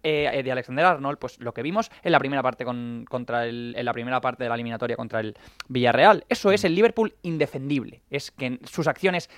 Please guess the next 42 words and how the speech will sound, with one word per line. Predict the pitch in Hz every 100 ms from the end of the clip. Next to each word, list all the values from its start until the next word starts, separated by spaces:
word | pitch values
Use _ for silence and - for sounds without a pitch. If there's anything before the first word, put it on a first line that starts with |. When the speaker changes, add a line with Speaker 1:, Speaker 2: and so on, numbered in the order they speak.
| _
Speaker 1:
técnicas | - 185 214 254 254 -
puras, | 170 170 208 247 -
eh, |
relacionadas | 127 123 131 135 139
con | 139 127
el | 123
golpeo, | 123 - 127 123
con | 120
el | 120
control, | 120 120 139 123
con | - 120
la | 117
precisión, | 123 117 - 139 123
con | 131
la | 127
aceleración, | - 123 113 147 143 131 - - -
con | 143
el | 135
ritmo, | 151 170 220 -
no | 180
se | 175
pueden | - 165 151 143
defender | 139 131 127 123 - - _ -
como | 139 120
tal. | 107 101
Se | -
pueden | - 135 165 233 - _ _ _ 170
contraatacar. | 151 135 135 123 117 117 156 - - _ _
Puedes | - 131 156 - _ _
matar | 131 127 117 190 160 -
al | - 123
Liverpool. | 127 113 - 110 -
Si | - 123
vas | 135 -
a | 151
la | 135
guerra | 139 160 180
contra | 185 135 160
él, | 139
no | - 135
puedes | 180 175 117
defenderte | 117 110 110 107 -